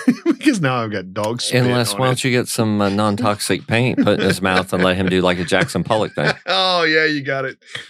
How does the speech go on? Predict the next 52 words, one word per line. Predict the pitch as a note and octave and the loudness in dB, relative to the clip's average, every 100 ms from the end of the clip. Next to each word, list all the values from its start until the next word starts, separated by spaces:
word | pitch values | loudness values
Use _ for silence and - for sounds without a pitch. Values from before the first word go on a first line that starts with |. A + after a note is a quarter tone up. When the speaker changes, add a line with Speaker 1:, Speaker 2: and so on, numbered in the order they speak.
| C#3+ | -20
Speaker 1:
It, | - - B2+ B2+ D3+ | -14 -6 -4 -4 -6
same | - C#3+ C#3+ | -2 0 0
thing. | C3+ D3+ D#3 C#3 C#3+ - | 2 2 2 0 -4 -2
<laughs> | |
Might | F#3 D3+ C#3+ | -2 2 2
as | C#3+ | 2
well. | C3+ D3+ C#3+ C3+ C3+ _ - | 2 2 4 2 -2 _ -2
<laughs> | G#4 - G#4 - - - - - - G#2+ - | -2 0 -4 -4 -10 -10 -6 -6 -6 -12 -4
Speaker 2:
Wouldn't | C3 | 0
that | D3 A2 | 2 4
be | G#2+ | 4
awesome? | G2 A#2 F3+ | 4 4 2
Speaker 1:
Same | F#3 | 2
amount | E3 D#3 C#3+ | 2 0 0
of | B2+ | 0
Speaker 2:
What | C#3 | 0
if | |
they | D#3+ C3+ | 2 2
Speaker 1:
talent. | |
Speaker 2:
did | B2 B2+ | 4 4
it | G2 | 2
and | D2+ | 0
somebody | A2 G#2 G2 | 0 4 4
came | G#2+ G2+ | 4 2
in | G2+ | 2
here | A2 | 4
and | G2 | 2
it's | F#2 - | 0 -2
like, | - B2 | -6 -4
"I | E3 | -2
gotta | D2+ C#2+ | -2 0
have | F#2 E2 | -2 0
that. | D2 C2+ - | 0 0 -6
Speaker 1:
<laughs> | |
Yeah. | - B2 B2+ A#2+ | -4 -2 -2 -2
Speaker 2:
Here's | E3+ C3 | -2 -2
forty | - C#3 C#3 C#3 | -4 0 0 0
thousand | C3 B2+ B2 | 0 0 0
dollars." | A2 G#2+ F#2 - B3 - | 2 2 0 -4 -10 0
Speaker 1:
<laughs> | G3 - D3+ D3+ _ - D3 - - _ - - _ - - - - | 0 0 -4 -4 _ -8 -8 -10 -20 _ -10 -10 _ -16 -14 -14 -2
I | A#2+ | 0
would | A#2 A2 | 0 0
sell | A#2 C3 | 0 0
it. | C#3 - - | -2 -6 -4
Speaker 2:
<laughs> | D#3 - _ - | -4 -4 _ -2
Speaker 1:
I'd | C#3+ C3 | 0 2
be | C3 | 2
his, | A#2+ A#2 - - | 2 -2 -16 -6
I'd | B2+ C3+ | -6 -2
be | B2 | 0
his | G#2 | 0
dealer. | G2 A#2 C3 G#2+ G2 | -2 -4 -2 -2 -6